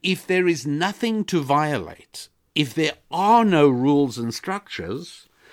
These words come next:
then how can anything be actually funny? Because there's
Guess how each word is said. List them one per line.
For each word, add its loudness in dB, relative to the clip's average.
then 2
how -2
can -4
anything 0
be -6
actually -4
funny? -4
Because -2
there's -4